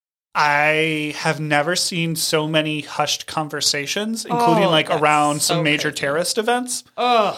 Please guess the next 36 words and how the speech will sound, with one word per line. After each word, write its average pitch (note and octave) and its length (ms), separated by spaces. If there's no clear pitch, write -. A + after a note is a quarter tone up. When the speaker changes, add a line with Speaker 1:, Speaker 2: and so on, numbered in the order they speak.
Speaker 1:
of E3 220
people F3+ 360
like, C#3+ 340
"This - 260
is A#3+ 140
not F#3+ 420
good." C3+ 460
Uh, D3 260
so F3+ 220
it's F#3+ 100
kinda C4 180
like, A#3+ 300
is E3+ 160
there F#3+ 160
gonna F#4 180
be F#4 80
a A#3+ 80
mass D#3+ 300
pa-, D#3 340
like, E3+ 180
should - 200
I G3+ 80
Speaker 2:
I B3+ 60
Speaker 1:
get A#3 180
out D#3+ 180
Speaker 2:
remember F3+ 260
Speaker 1:
before F#3 200
Speaker 2:
that. D#3+ 80
Speaker 1:
Russia D#3+ 320
invades? D3 540
Like, F#3 140
it B3 60
was C#4 140
a D#4+ 60
serious E3+ 440
consideration. D#3 760